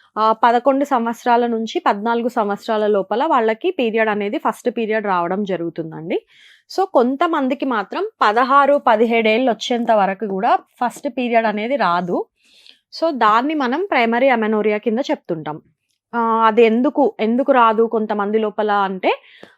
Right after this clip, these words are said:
వాళ్ళకి కొన్ని కంజెనిటల్ ఫ్యాక్టర్స్ ఉంటాయండి. అంటే పుట్టుకతోటే వాళ్ళకి యూటరస్ చిన్నగా ఉండడం కావచ్చు, లేదా ఓవరీస్ లేకపోవడం కావచ్చు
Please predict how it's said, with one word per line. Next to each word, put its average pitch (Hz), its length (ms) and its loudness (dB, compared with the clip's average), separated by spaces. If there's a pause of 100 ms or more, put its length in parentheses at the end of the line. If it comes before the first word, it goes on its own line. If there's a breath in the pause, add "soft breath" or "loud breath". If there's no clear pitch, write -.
(160 loud breath)
వాళ్ళకి 220 380 0
కొన్ని 226 200 -2 (140)
కంజెనిటల్ 254 580 0
ఫ్యాక్టర్స్ 220 440 -2
ఉంటాయండి. 170 460 -6
అంటే 202 240 -6
పుట్టుకతోటే 226 760 -4
వాళ్ళకి 208 380 -2
యూటరస్ 208 460 -2
చిన్నగా 196 400 -2
ఉండడం 185 300 -4 (100)
కావచ్చు, 165 400 -4 (480 loud breath)
లేదా 226 200 2 (120)
ఓవరీస్ 233 480 0
లేకపోవడం 196 500 -2 (120)
కావచ్చు 170 420 -4